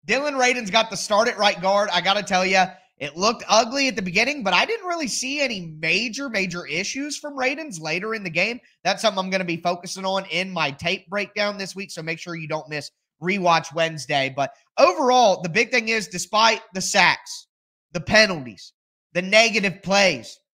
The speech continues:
for the Titans, the mistakes, the drops, they have Derrick Henry, and they continue to be amazing in the red zone. I believe they're up to eleven for twelve in the red zone now, getting touchdowns. The Titans were three for three in the red zone in this game.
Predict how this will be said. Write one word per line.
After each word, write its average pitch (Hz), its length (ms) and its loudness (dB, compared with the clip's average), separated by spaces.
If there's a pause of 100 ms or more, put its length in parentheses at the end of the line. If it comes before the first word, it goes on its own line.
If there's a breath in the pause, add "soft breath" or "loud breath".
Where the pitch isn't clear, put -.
(180)
for 196 100 -2
the 185 80 -4
Titans, 180 600 0 (100)
the 170 80 -4
mistakes, 190 880 2
the 160 120 -6
drops, 180 800 -2 (1300)
they 160 120 -2
have 175 220 2
Derrick 233 300 4
Henry, 202 420 2 (380 soft breath)
and 139 120 -10
they 269 120 2
continue 311 560 -2
to 202 80 -2
be 185 160 -2
amazing 180 680 0
in 180 160 -2
the 170 100 -4
red 151 320 -2
zone. 135 240 -4
I 131 60 -4
believe 180 260 -8
they're 202 140 2
up 202 140 -2
to 190 120 -4
eleven 165 560 -2
for 160 140 -12
twelve 156 560 -2 (340)
in 202 160 0
the 196 80 -2
red 156 320 0
zone 202 300 2
now, 220 300 0 (520)
getting 185 240 -4
touchdowns. 214 720 0 (180)
The 156 80 -12
Titans 285 240 0
were 294 100 -4
three 233 360 -4
for 233 160 -8
three 220 300 -4
in 214 60 -2
the 180 80 -4
red 165 240 2
zone 175 200 0
in 151 80 -8
this 139 180 -10
game. 135 220 -6